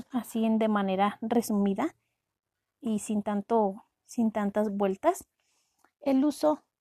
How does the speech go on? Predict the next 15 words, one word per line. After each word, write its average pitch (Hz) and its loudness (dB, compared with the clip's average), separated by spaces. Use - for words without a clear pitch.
de 254 2
los 233 0
signos 233 0
de 202 -4
puntuación. 269 -2
Y 294 4
el 294 2
primero 311 4
es 262 0
el 247 4
si-, - -4
es 262 2
punto 220 -4
y 214 2
aparte. 254 2